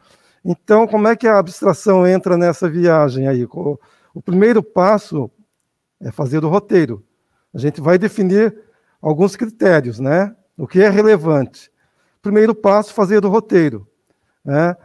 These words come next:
Vou elencar alguns pontos que são essenciais para a viagem.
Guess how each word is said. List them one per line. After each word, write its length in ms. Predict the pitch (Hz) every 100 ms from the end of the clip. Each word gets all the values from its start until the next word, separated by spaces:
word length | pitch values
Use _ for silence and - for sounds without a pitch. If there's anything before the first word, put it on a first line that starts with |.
| _ _
Vou 220 | 120 156
elencar 400 | 175 185 180 170
alguns 400 | 175 160 190 240
pontos 760 | - 180 202 233 220 123 - _ _
que 80 | -
são 220 | - 196
essenciais 560 | 226 233 - 180 185 185
para 180 | 208
a 20 | 202
viagem. 520 | 220 175 131 113